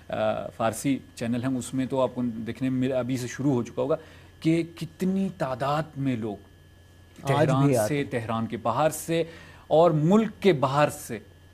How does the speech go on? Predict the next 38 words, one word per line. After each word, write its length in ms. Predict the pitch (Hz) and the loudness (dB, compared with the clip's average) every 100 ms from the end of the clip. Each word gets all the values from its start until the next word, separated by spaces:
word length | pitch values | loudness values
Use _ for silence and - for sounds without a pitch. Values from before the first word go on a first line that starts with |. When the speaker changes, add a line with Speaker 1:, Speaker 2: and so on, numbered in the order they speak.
| - - | -20 -14
Speaker 1:
کتنے 380 | 180 - 196 190 | -12 -2 0 2
لوگ 300 | 160 156 - | 4 2 2
آتے 400 | 123 120 - 131 | -2 -2 -4 -6
ہیں۔ 80 | 131 | -2
Speaker 2:
کہا 140 | 127 | -2
جاتا 200 | 139 151 | 2 0
Speaker 1:
اور 80 | 165 | 0
Speaker 2:
ہے 80 | 165 | 0
کہ 300 | 175 165 165 156 135 | 2 2 2 -2 -6
استقبال 600 | 139 139 123 135 151 165 | -6 -4 -2 0 2 0
کرتے 320 | 147 120 117 | -2 -2 -2
وقت 220 | 110 110 | -4 -4
جب 100 | 123 | -4
Speaker 1:
بالکل۔ 200 | 120 107 | -6 -6
Speaker 2:
امام 200 | 113 120 120 | -8 -8 -8
خمینی 280 | 117 117 117 | -8 -8 -8
پیرس 280 | 117 113 117 | -8 -6 -8
سے 160 | - 120 | -6 -8
پہنچے 360 | - 110 - 143 | -6 -10 -6 -4
تھے 140 | 135 | -4
تہران 420 | 123 123 123 135 170 - - - - - | -2 -2 0 -2 -2 -8 -20 -20 -16 0
تو 320 | 160 165 165 165 - | 4 4 2 -2 -2
تیس 380 | 175 185 - | 0 0 -4
لاکھ 440 | 139 131 135 - 139 | 0 2 2 -4 -4
لوگ 240 | 120 123 123 - | 0 0 -2 -12
موجود 420 | 123 113 104 107 - | -8 -6 -6 -8 -8
تھے 80 | |
اس 220 | 110 107 117 | -8 -8 -10
وقت 140 | - | -6
تہران 340 | 110 110 113 | -6 -4 -4
میں 160 | 131 135 | -4 -6
استقبال 480 | 127 117 - 117 117 117 | -6 -10 -6 -4 -4 -6
کے 80 | |
لیے، 180 | 110 113 | -8 -6
اور 220 | 113 127 | -4 -2
Speaker 1:
صحیح۔ 220 | 139 151 151 | 0 2 2
Speaker 2:
جب 100 | 139 | 2
امام 240 | 127 | -2